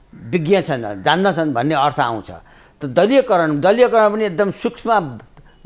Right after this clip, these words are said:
व्यक्ति, व्यक्तिमा विभाजन भएर गएकोले आज मुलुक चाहिँ अलिकति,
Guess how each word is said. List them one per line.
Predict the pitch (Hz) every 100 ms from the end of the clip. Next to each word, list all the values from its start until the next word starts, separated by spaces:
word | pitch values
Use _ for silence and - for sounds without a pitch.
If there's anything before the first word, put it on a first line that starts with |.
| 123
व्यक्ति, | 143 127 123 180 185 165
व्यक्तिमा | 151 - 180 165 139 120 - - _
विभाजन | 123 160 156 143 123
भएर | 120
गएकोले | 113 123 120 120 135 139 - - - -
आज | 139
मुलुक | 135 120 123 120
चाहिँ | 131 117
अलिकति, | 113 113 101 147